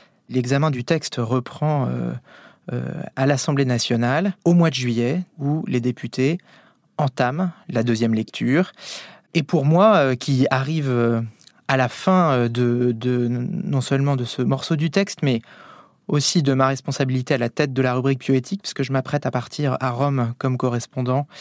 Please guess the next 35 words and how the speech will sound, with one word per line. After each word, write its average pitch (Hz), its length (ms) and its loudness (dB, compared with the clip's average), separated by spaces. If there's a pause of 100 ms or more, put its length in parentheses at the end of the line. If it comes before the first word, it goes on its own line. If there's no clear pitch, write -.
(360)
euh, 120 200 0
du 123 160 -2
journal 135 400 0
pour - 160 -16
quelques 135 320 0
années, 139 320 0 (1000)
ben, 139 280 2
pour 156 100 0
moi, 185 120 6
c'est 156 140 0
aussi 165 200 2
une 151 140 6
page 175 300 0
qui - 140 -8
se 139 120 0
tourne, 139 460 0 (360)
euh, 120 240 0
d'avoir, 135 480 0
euh, 123 380 2 (520)
presque - 280 0
achevé 156 380 2
ce - 80 -6
texte. 143 280 -2
Alors, 120 180 0
il 131 180 0
restera 127 340 0
une 131 100 -2
lecture, 127 460 -2
euh, 120 120 0
au 135 160 2
Sénat, 151 460 2
euh, 120 120 -2 (600)
à - 160 -4
l'automne, 135 500 2 (1000)
mais 156 340 4